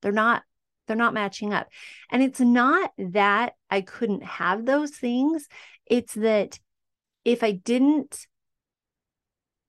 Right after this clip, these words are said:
in my head, if I wasn't at a speaking engagement, you know, changing hundreds of thousands of people's lives, that was a fail.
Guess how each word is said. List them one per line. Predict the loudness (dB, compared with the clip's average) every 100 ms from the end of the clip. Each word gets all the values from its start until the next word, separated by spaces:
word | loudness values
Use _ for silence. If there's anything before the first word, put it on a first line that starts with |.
| _ 2
in | 4 6
my | 4 -2
head, | -6 -8 -8 -16 _ _ 0
if | 2
I | 2
wasn't | 2 2 0 0 0 0 -2 -8 -20 _ _ -4
at | -2
a | -2
speaking | -4 -6 -4 -2 -2
engagement, | -2 -6 -8 -10 -12 -10 -10 -12 -20 _ _ _ _ _ _ _ _ _ _ _
you | -6
know, | -4 -4
changing | -6 -4 -2 0 0 -2 -4 -10
hundreds | -8 -2 -2 -4
of | -4
thousands | 0 0 0 -6
of | -10
people's | -10 -8 -8
lives, | -2 0 0 0 -4 -6 -12 -16 _ _ _ -4
that | -2
was | 0
a | -4
fail. | -4 -4 -4 -8 -16